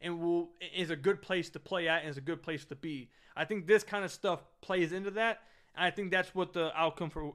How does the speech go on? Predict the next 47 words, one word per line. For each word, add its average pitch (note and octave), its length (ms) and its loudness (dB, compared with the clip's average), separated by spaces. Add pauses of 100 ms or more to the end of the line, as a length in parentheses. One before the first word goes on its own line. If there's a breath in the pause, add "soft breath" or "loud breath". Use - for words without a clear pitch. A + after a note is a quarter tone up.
(140)
for D3 160 -2
Hampton, C#3+ 520 -4 (160)
Hampton F3 560 0
is C#3 260 -2 (220)
here, C3+ 340 -4 (320 soft breath)
um, C#3 220 -2
in C#3+ 120 -4
this C#3 160 -2
scenario. B2 600 -10 (280 soft breath)
Um, C#3+ 140 -4
let F#3+ 120 -2
me, A#3 160 0 (120)
let G#3 140 0
me C4+ 60 -2
know B3 120 -2
what A3+ 200 2
you A#3 80 -4
guys A3 180 2
think A3 260 -2
about F#3 280 -2
R G3 160 2
J F3+ 160 -2
Hampton's F#3 400 -6
season F#3+ 360 -4
with F#3 140 -2
the F3 60 -8
Pistons. F#3 420 -6
Do E3+ 100 -6
you F3+ 60 -4
guys F3+ 240 2
think F#3 160 -6
he'll F3+ 120 -2
be E3+ 140 -8
back E3 220 -2
with E3+ 100 -10
the D3+ 60 -16
team F3+ 200 -10
next E3+ 220 -6
year, E3+ 120 -4
or D3 80 -2
do D3+ 80 -6
you D#3 60 -6
guys D3+ 220 0
think D3+ 240 -10
this D3 140 -8
is C3+ 80 -14
something C#3+ 420 -10